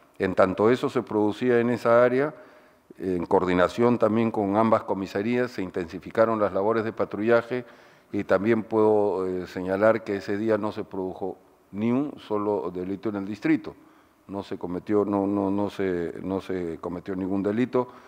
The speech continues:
Eh, gracias, como lo reitero, a las, eh, coordinaciones y a la, el trabajo conjunto que se realizó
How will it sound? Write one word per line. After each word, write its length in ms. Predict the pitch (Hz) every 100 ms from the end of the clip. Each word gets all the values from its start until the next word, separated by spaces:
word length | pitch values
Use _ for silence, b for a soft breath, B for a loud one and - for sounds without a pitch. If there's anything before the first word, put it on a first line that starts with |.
| B B B B _ _ -
Eh, 1080 | 101 101 98 98 98 98 95 95 95 95 - - _ _ _ _ _ -
gracias, 640 | 104 95 120 123 131 113
como 260 | - 104 101
lo 100 | 98
reitero, 460 | 95 92 123 123
a 20 | 120
las, 440 | 107 92 78 85 - - -
eh, 320 | 87 85 80
coordinaciones 1080 | - 95 98 92 92 131 127 127 127 123 -
y 260 | 95 90 90
a 140 | 87
la, 460 | 87 90 87 87 87
el 140 | 92
trabajo 340 | 85 95 107 104
conjunto 560 | 101 95 123 123 113
que 100 | 92
se 140 | 95 95
realizó 560 | 92 90 90 120 127